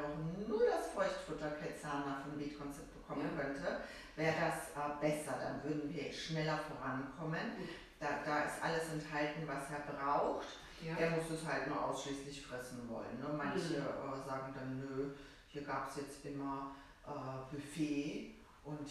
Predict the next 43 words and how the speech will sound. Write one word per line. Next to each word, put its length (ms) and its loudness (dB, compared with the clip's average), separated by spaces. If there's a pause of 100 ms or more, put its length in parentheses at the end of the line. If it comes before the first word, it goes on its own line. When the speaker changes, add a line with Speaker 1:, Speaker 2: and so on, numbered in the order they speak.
Speaker 1:
jetzt, 560 0
Speaker 2:
Mhm. 40 -2
Speaker 1:
äh, 640 2
gefällt 160 2
Speaker 2:
Ja, 140 10
Speaker 1:
mir 120 8
Speaker 2:
der 320 8
Speaker 1:
das 120 6
Speaker 2:
ist 60 0
schon 140 6
Speaker 1:
nicht." 60 4
Speaker 2:
ein 240 8
bisschen 460 4
mäkelig, 720 6
ne? 120 4 (360)
Verwöhnt 500 2
ist 140 -2
er 160 0
schon. 400 0
Also 240 0 (160)
wenn 180 -2
auch 140 0
eine 80 4 (100)
Packung 300 2
mal 160 0
schon 160 -2
länger, 480 2
äh, 400 -4
geöffnet 480 0
ist, 220 -4
und 120 -4
das 220 -4
länger 240 0
meine 240 2
ich 60 0
nicht 200 -4
tagelang, 540 2
da 60 0
reicht 280 -2
schon 140 -2
manchmal 380 0
ein 120 -2
Tag, 180 -2